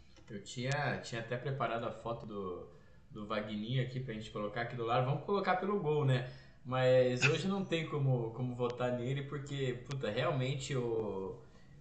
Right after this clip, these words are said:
é, vontade de votar no, no Henrique e no Val, porque o, os dois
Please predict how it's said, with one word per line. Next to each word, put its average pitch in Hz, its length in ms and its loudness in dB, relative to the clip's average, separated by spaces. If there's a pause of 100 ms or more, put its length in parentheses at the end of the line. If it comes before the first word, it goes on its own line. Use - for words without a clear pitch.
(120)
é, 110 460 2
vontade 131 420 2
de 147 60 -2
votar 147 300 2
no, 156 220 0
no 131 120 4
Henrique 123 320 0
e 180 40 -2
no 180 120 2
Val, 123 260 4
porque 117 320 -2
o, 117 240 0
os 113 140 -6
dois 127 680 -4